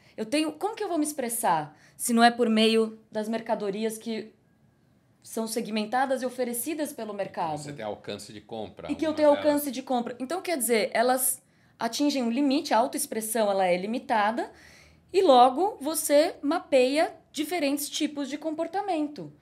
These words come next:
Speaker 1: Então, o que você tem nessa passagem pra pós-modernidade, como você dizia, que é ali década de sessenta, setenta, oitenta, é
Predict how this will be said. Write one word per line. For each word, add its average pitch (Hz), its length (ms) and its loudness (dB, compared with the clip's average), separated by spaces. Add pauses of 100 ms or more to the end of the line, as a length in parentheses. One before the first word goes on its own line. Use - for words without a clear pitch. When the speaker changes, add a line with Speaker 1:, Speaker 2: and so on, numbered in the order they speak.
(340)
Speaker 1:
Então, 277 240 -2
o - 20 -2
que 392 100 -4
você 302 300 -2
tem 196 560 -2 (140)
nessa 208 280 -4
passagem 196 440 -2
pra 196 120 -6
pós-modernidade, 190 1000 -4
como 185 180 -10
você - 220 -12
dizia, 165 400 -6
que 214 100 -10
é 190 60 -2
ali 202 120 -4
década 180 360 0
de 185 80 -8
sessenta, 202 640 -8
setenta, 185 920 -10
oitenta, 220 640 -8 (680)
é 269 80 0